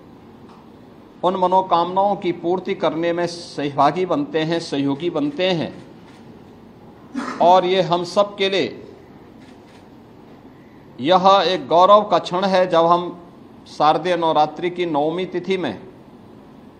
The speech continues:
आठ दिनों के अनुष्ठान के उपरांत आज कुंवारी कन्याओं के पूजन के कार्यक्रम के साथ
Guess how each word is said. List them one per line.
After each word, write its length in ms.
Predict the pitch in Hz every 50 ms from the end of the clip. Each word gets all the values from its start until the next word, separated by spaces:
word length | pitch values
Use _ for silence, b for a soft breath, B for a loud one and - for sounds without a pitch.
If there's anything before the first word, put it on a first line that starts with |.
| - - - - - - - - - - -
आठ 320 | 147 170 180 190 175 151
दिनों 260 | 156 180 180 180 185 180
के 120 | 185 190
अनुष्ठान 520 | 180 175 170 175 - - 175 170 180 180
के 120 | 175 185 175
उपरांत 680 | - - 165 170 175 185 185 180 202 202 202 196 - - - - - - - - - - - - - - - - - - - - - - - - - - - - - - - - 151
आज 300 | 156 165 175 170 - - - - - -
कुंवारी 300 | 170 175 185 185 196 196
कन्याओं 460 | 160 170 165 165 170 170 175 175 170
के 180 | 175 175 175 170
पूजन 480 | 175 - 143 151 160 147 165 175 175
के 200 | 175 175 170 170
कार्यक्रम 500 | 165 - 139 139 196 - - 170 165 165
के 140 | 156 - 143
साथ 280 | - - 151 151 156